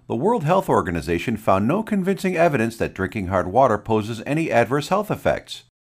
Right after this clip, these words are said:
The hardness level of water is commonly measured by calculating the amount of hard water compounds in milligrams per liter of water.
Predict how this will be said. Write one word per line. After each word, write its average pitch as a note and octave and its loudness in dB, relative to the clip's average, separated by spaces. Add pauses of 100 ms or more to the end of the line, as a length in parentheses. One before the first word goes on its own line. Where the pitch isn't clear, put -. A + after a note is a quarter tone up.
(400)
The A2 2
hardness F#3+ 4
level A#2 6
of D#2+ 2
water A#2+ 6
is G2+ -2
commonly G3 2
measured C3 2
by E2+ 4
calculating F2+ 0
the D#2+ -2
amount E2+ 0
of F#2+ -4
hard A2 4
water G2 6
compounds C3 2 (140)
in D3 -2
milligrams A2+ 0 (100)
per F3 0
liter B2 2
of D3+ 0
water. F#3+ 0